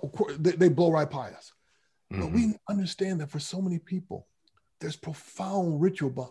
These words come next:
Speaker 1: behind the killing of an animal, right?
Speaker 2: Mm. Mm-hmm.
Speaker 1: And promises are made.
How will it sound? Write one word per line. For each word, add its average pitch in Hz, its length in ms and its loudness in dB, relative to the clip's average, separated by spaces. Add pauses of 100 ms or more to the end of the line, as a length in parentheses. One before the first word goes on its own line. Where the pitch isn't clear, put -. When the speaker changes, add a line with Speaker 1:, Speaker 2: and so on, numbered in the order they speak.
Speaker 1:
behind 147 540 -8 (380)
the 139 100 -4
killing 190 460 -2
of 156 100 -2
an 160 100 -4
animal, 170 460 -10 (440)
right? 165 120 -8
Speaker 2:
Mm. 78 280 -6 (360)
Mm-hmm. 82 500 -10
Speaker 1:
And 80 80 -20 (520)
promises 202 640 0
are 143 160 0
made. 139 680 4